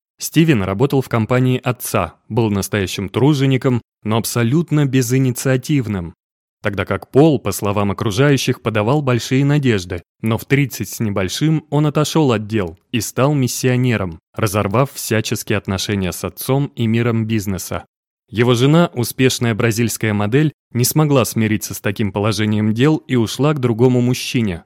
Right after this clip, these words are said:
бросив его с маленькой дочкой на руках. Пол решил проблему с неожиданно свалившейся на него ответственностью, отдав малышку в женский монастырь, а сам продолжил заниматься миссионерскими поездками и нести Евангелие людям,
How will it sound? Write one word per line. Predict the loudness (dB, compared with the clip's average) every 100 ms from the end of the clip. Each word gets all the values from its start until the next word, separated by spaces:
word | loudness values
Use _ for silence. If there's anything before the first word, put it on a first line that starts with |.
| _
бросив | -2 2 2 2 -4
его | -2 -2
с | -2
маленькой | -2 0 0 -2 -2
дочкой | -2 -2 -2
на | 0 0
руках. | 0 0 -4 -8 _ _ _ _ _
Пол | 2 4
решил | 4 2 0 0
проблему | 0 2 2 4 0
с | 0
неожиданно | 0 0 0 2 2 0 -2
свалившейся | -2 0 0 0 -4 -2
на | -2
него | 0 2 0
ответственностью, | 2 0 -2 -2 -2 -2 0 -2 0
отдав | -4 -2 2 2 2
малышку | 2 4 2 -2
в | -2
женский | 0 0 0 0
монастырь, | 2 2 2 0 0 -6 _ -6
а | -4
сам | 0 2 2
продолжил | 0 0 0 2 0
заниматься | 0 2 2 2 0 0
миссионерскими | 0 0 2 2 0 0 0 0
поездками | 0 0 0 0 0 2 2
и | 0 0
нести | 0 -2 -2
Евангелие | 0 2 2 2 2 2 2 2
людям, | 2 2 0 -2